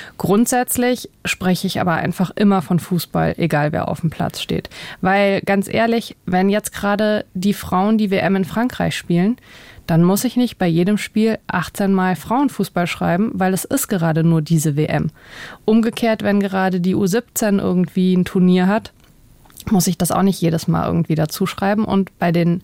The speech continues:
Männern wird's ja sowieso nicht gemacht, aber wenn man's halt eben in, in einem einordnenden Zusammenhang macht,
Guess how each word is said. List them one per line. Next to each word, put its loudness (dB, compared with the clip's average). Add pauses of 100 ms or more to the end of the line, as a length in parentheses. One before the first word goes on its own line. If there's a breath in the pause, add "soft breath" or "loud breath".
(120)
Männern 2 (500 loud breath)
wird's 2
ja 2
sowieso 2
nicht 0
gemacht, -2
aber 0
wenn 0
man's 0
halt 0
eben 2 (180)
in, 4
in -2
einem 4
einordnenden 0
Zusammenhang 0
macht, -2